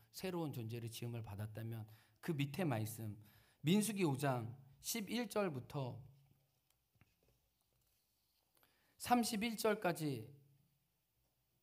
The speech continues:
내용이에요. 이건 하나님의 질투하심에 대한 내용입니다. 여러분, 하나님이 질투하실까요? 안 질투하실까요?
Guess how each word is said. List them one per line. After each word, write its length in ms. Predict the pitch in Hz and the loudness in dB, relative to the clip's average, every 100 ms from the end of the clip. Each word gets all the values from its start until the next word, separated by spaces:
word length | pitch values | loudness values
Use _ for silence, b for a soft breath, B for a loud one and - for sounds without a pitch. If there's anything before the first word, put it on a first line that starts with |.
| _ _ | _ _
내용이에요. 600 | 120 120 113 104 98 92 110 - - _ _ _ _ _ _ _ _ - | -2 2 2 0 -4 -10 -14 -20 -20 _ _ _ _ _ _ _ _ -10
이건 380 | 110 139 127 107 B - | -4 -2 -2 -6 B -8
하나님의 520 | - 262 262 226 190 | -4 -2 -2 -2 -2
질투하심에 800 | - 147 156 180 202 - 180 160 | 2 2 2 2 0 2 -2 0
대한 320 | 135 131 - | -2 -4 -8
내용입니다. 680 | 113 107 107 107 101 104 98 B B B B B B | -8 -6 -4 -6 -8 -14 -16 B B B B B B
여러분, 200 | 135 147 | 0 0
하나님이 600 | 220 233 226 214 208 196 | 2 0 0 0 0 0
질투하실까요? 1120 | - 156 170 160 180 175 175 180 175 165 165 | 0 2 0 0 2 2 2 0 4 6 6
안 180 | 135 120 | 6 4
질투하실까요? 840 | 139 120 131 110 - 110 104 101 | 0 0 -2 -2 -4 -8 -8 -10